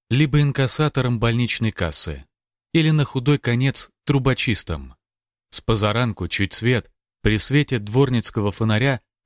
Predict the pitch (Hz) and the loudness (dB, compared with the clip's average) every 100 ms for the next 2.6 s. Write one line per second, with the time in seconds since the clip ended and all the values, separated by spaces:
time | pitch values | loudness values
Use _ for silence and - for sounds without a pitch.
0 | - - - 165 151 135 - - 117 147 | -20 -14 -2 0 2 0 -2 -2 0 2
1 | 139 123 - 143 110 107 107 135 123 117 | 2 0 0 0 0 0 2 2 2 0
2 | - 120 120 92 82 69 | 0 0 0 -2 -6 -8